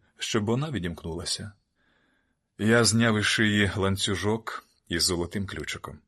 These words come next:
устромив його в замочок скриньки і повернув Петрові. "Вибач, я тобі теж не все, що знайшов, показав", — сказав я йому. "Відмикай". Він здивовано подивився на мене, потім на скриньку.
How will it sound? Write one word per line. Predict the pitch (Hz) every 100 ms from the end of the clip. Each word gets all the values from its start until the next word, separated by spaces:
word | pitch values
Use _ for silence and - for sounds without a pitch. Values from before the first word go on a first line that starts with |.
| _ _ _ - -
устромив | 98 - 107 110 104
його | 98 92
в | 90
замочок | 90 98 98 92
скриньки | - - 156 151 147 135 - - -
і | 151
повернув | 156 135 127 117 127 123
Петрові. | 123 - 92 76 73 - _ _ _ _ _ - - - -
"Вибач, | 113 165 117 98 -
я | 98 123
тобі | 135 120 123
теж | 117 151 151 101
не | 92
все, | 87 - 110 101
що | - 87
знайшов, | 80 85 82 - 78
показав", — | 82 - 87 90 71 - _
сказав | - - 80 85 76
я | 71 73
йому. | 78 78 71 - _ -
"Відмикай". | 127 135 135 - 69 - _ _ _ _ _ _ _ _ -
Він | 104
здивовано | 101 95 101 104 101 98
подивився | 95 92 95 -
на | 87 85
мене, | 78 82 95 - -
потім | 92 98
на | 87 87
скриньку. | - 76 73 76 -